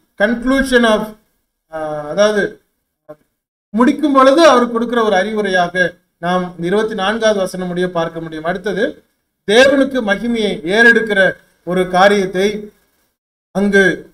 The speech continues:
இருபத்தி ஐந்து, இருபத்தி ஆறு, இருபத்தி ஏழு வசனங்களிலே பவுல் அதை எழுதி இந்த நிருபத்தை முடிக்கிறார் என்று பார்க்கிறோம். நாம்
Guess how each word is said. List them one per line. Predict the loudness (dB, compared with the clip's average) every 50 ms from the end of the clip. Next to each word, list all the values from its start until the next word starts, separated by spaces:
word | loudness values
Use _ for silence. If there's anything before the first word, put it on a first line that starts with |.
| _ _
இருபத்தி | -6 -2 0 0 0 0 0 -2
ஐந்து, | -2 0 0 0 0 0 0
இருபத்தி | 0 -2 -2 -2 -2 0
ஆறு, | 2 2 4 4 2 0 -2 -4 -10 _ _ _
இருபத்தி | -8 -2 0 2 2 2 0 0
ஏழு | 2 4 4 4 4 2
வசனங்களிலே | 0 -2 -4 -6 -8 -6 -4 -4 -4 0 2 2 2 2 0 -8 -18 _ _ _
பவுல் | _ 0 2 2 4 2 2
அதை | 0 0 0
எழுதி | -2 -2 -2 -2 -2 -2 -2 -2 -4 -6 -10 -16 -18 -10
இந்த | -10 -6
நிருபத்தை | -4 0 0 2 2 0 -2 -2 -4 -4
முடிக்கிறார் | -4 -4 -6 -4 -2 -2 0 0
என்று | -2 -4 -6 -8 -6
பார்க்கிறோம். | -4 -4 -4 -4 -6 -6 -8 -8 -8 -10 _ _ _ _ _ _ _
நாம் | -4 -2 0 0 -2 -4 -8 -14 -18